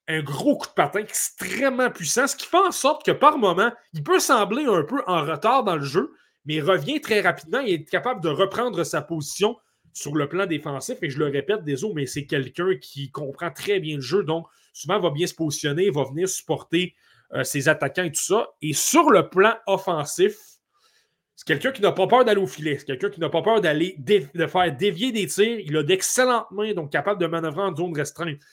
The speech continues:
Évidemment, son gabarit lui nuit un petit peu. Ça fait en sorte que par moment, ben, on est capable peut-être de le repousser un peu plus de l'intérieur, même s'il attaque l'intérieur. Ce n'est pas un joueur de périphérie. Il va, il va très bien. Mais...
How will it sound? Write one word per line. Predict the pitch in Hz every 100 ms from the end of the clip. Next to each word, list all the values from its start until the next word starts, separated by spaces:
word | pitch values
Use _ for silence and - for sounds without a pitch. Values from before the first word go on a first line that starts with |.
| _ _
Évidemment, | 135 123 165 180 202
son | - 160
gabarit | 160 165 147 180
lui | 151
nuit | 156
un | 160
petit | 143 -
peu. | - 233
Ça | 226 143
fait | 156
en | 143
sorte | 190 185
que | 147
par | 143 151
moment, | 147 143 170 180
ben, | 143 127 _ - - - _ _
on | _
est |
capable | - 135 165
peut-être | 175 143
de |
le | 139
repousser | 139 - - 180
un |
peu | 147 151
plus | 190 165
de |
l'intérieur, | 151 151 147 135 139 208
même | 170 156
s'il | - 156 156
attaque | 127 185 196 165
l'intérieur. | 156 147 143 139 190
Ce | -
n'est | 156
pas | 170 151
un | 139
joueur | 139 160
de | 139
périphérie. | - 135 139 - 127 127 185
Il | 131
va, | 131 - _ _
il | 127
va | 123
très | 135 127 139
bien. | 135 160 220 170
Mais... | 143 165 175